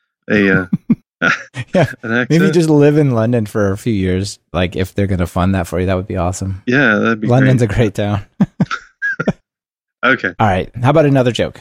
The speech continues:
Speaker 1: I'd love another joke.
Speaker 2: So this one is by Caitlin Hudon, but was pointed out to us by Aaron Brown. So she tweeted this on Twitter, and he's like, "Hey, you guys should think about this." So you ready?
Speaker 1: Yeah.
Speaker 2: Caitlin says,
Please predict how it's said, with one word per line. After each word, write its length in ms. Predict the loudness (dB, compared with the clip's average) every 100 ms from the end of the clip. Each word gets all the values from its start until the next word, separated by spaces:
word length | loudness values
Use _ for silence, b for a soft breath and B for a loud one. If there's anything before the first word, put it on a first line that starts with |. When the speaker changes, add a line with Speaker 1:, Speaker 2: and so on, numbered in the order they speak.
| _
Speaker 1:
I'd 160 | -2 -2
love 200 | -2 -2
another 280 | -2 -2 -4
joke. 240 | -4 -4 -2
Speaker 2:
So 60 |
this 280 | 2 2 2
one 480 | 0 2 2 0 -4 -10 _ _ _ _
is 240 | -2 -2 -2 _ -2
by 560 | 0 2 2 0 -4 _
Caitlin 520 | 0 0 4 2 2 -2
Hudon, 760 | -4 -2 2 2 2 0 -2 -8 _ _ _ _
but 300 | -6 0 0
was 160 | 2 -2
pointed 320 | 2 2 4
out 240 | 2 0 -2
to 140 | 0
us 140 | 0
by 260 | -2 -2 -2
Aaron 300 | -2 -2 -2
Brown. 320 | -2 -4 -4 -2
So 320 | 2 2 0 -6
she 420 | -12 -2 2 2
tweeted 360 | 0 -2 0 2
this 240 | 0 0
on 240 | -2 -2
Twitter, 320 | -2 0 2 2
and 140 | 2
he's 120 | 2
like, 160 | 0 0
"Hey, 140 | 2
you 160 | 4 4
guys 180 | 2 0
should 140 | -4
think 160 | -4 0
about 220 | 0 0
this." 260 | -4 -10 -16 _ _
So 220 | 0 0 2
you 160 | 2 4
ready? 240 | 4 2 -2
Speaker 1:
Yeah. 140 | -2 -2 0
Speaker 2:
Caitlin 280 | 0 0
says, 280 | -6 -8 -10